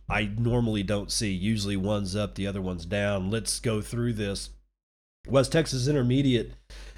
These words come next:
one point eight percent to the upside to a hundred and four bucks. Brent North Sea, one point six five percent to the upside to a hundred and eight dollars and fifty-six cents.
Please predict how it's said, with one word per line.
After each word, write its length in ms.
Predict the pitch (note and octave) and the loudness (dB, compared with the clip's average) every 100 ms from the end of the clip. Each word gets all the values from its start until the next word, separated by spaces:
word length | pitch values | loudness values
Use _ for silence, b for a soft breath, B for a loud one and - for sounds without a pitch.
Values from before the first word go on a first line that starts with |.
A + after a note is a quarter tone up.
| B _ - | B _ -2
one 260 | A#2+ D#3 F#3 | 6 8 8
point 340 | F#3 F#3 E3+ | 8 8 8
eight 240 | C#3+ E3+ - | 4 2 0
percent 320 | B2 D#3 D3+ | 0 0 2
to 60 | B2 | 4
the 160 | B2+ | 6
upside 420 | D3 - B2 A2+ | 6 6 2 2
to 120 | A#2+ A2+ | 0 2
a 40 | |
hundred 240 | C#3 C#3+ | 4 4
and 100 | A#2+ | 2
four 240 | - D3 A2+ | 0 0 0
bucks. 480 | G2 A#2+ A#2+ - G2+ | 0 0 0 -2 -4
Brent 260 | B2+ C#3 | -2 0
North 260 | B2+ C3 B2 | 0 0 -2
Sea, 420 | - C#3+ C#3 A#2 | -2 0 2 2
one 340 | G#2+ A2+ B2+ | 0 0 0
point 320 | D3+ D#3 B2+ F#2 | 0 0 -2 -2
six 240 | C#3+ C3+ | -6 -4
five 320 | - B2+ B2 | -2 0 0
percent 320 | A#2+ - B2+ A#2 | -2 -4 -4 -2
to 60 | |
the 140 | A2+ B2 | 0 0
upside 480 | B2+ B2 A2+ A2+ | 0 0 0 0
to 160 | A2+ G#2+ | 0 -2
a 40 | |
hundred 360 | G2 B2+ B2 A2 | 0 0 0 0
and 120 | G#2 | 0
eight 220 | A2+ B2+ | 0 0
dollars 380 | B2 A2 A2+ G2 | 0 0 0 -2
and 120 | G2 | -6
fifty-six 540 | A#2 G#2+ G2 - G2 - | -6 -6 -6 -6 -6 -6
cents. 500 | A#2+ A#2 G#2+ F#2 | -2 -2 -2 -6